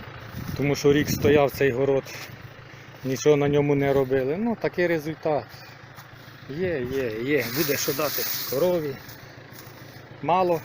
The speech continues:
але дармове, можна сказати. Працюємо далі.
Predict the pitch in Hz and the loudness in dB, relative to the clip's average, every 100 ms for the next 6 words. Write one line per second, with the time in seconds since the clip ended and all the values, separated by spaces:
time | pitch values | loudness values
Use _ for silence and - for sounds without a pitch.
0 | - 143 160 143 160 151 147 143 131 123 | -2 4 4 6 6 6 6 4 2 -2
1 | 120 - - 113 120 110 - - - - | -2 -4 -4 -2 -2 -4 -12 -12 -14 -14
2 | - - - - - - - - - - | -16 -16 -18 -18 -18 -18 -16 -16 -16 -18
3 | - - - - - - - - - - | -16 -16 -16 -14 -14 -14 -14 -12 -12 -12
4 | - - - - - - - - - - | -12 -10 -10 -10 -10 -10 -10 -8 -4 0
5 | 135 170 160 147 156 156 135 | 2 6 6 6 6 4 4